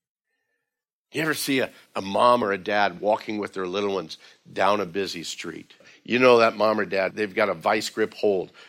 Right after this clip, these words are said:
on that child's hand. At least they better if they're a good parent. And that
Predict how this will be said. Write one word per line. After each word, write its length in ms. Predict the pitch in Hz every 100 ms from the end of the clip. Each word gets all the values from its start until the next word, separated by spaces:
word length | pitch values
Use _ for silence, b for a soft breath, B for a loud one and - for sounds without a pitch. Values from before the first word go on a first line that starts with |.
| B
on 100 | 95
that 200 | 92 87
child's 480 | - 90 85 82 92
hand. 280 | 82 71 - B B
At 60 |
least 260 | 123 151 -
they 80 | 127
better 380 | 117 135 101 90
if 100 | 101
they're 140 | 107
a 40 |
good 220 | 95 104 -
parent. 300 | 98 80 - _ _ _ _ _ _ _ _ _ _ -
And 80 |
that 180 | 123 127